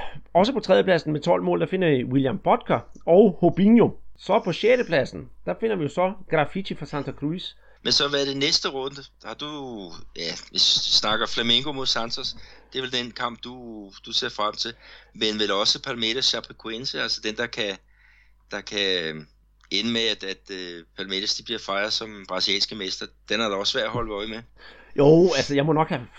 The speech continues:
Speaker 1: gang i flere skærme på en gang, fordi lige Flamengo, Santos og Palmeiras Chapecoense, de bliver spillet på samme tid. Så, øh, ja, det, det bliver spændende, og dem skal jeg nok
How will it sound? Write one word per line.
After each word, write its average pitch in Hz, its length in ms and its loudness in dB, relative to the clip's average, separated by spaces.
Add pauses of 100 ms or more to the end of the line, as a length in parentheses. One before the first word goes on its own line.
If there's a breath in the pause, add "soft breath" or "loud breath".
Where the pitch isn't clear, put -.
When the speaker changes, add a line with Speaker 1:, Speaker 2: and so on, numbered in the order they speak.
Speaker 1:
gang 147 280 0
i 127 60 -6
flere 135 440 -2
skærme 160 500 -2
på 151 100 -4
en 139 100 0
gang, 135 160 -2
fordi 151 180 -6
lige 185 240 -2
Flamengo, 165 380 2
Santos 160 360 -4
og 135 120 -4
Palmeiras 139 360 -2
Chapecoense, 139 520 -4
de 135 60 -10
bliver 151 140 -4
spillet 165 240 -4
på - 60 -6
samme 151 280 -2
tid. 151 280 0 (520 soft breath)
Så, 143 160 2
øh, 117 420 -2
ja, 123 220 -2 (200)
det, 147 480 -2
det 170 80 -2
bliver 196 120 0
spændende, 165 360 0
og 117 120 -8
dem 175 120 -6
skal - 140 -8
jeg 156 140 -2
nok 165 240 -6